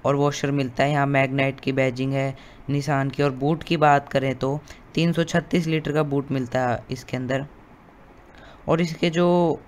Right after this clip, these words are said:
opening है ना वो थोड़ी सी wide है, बहुत अच्छी लगी मुझे जो कि। और heavy है गाड़ी, आप जान, आपको पता है जैसे कि four star की rating मिली है इसको, तो ये बहुत ज़्यादा heavy है गाड़ी।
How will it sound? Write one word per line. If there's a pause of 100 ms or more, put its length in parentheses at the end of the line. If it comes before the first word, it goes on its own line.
opening
है
ना
वो
थोड़ी
सी
wide
है,
बहुत
अच्छी
लगी
मुझे
जो
कि। (1800)
और
heavy
है
गाड़ी,
आप
जान,
आपको
पता
है
जैसे
कि
four
star
की
rating
मिली
है
इसको, (380)
तो
ये
बहुत
ज़्यादा
heavy
है
गाड़ी।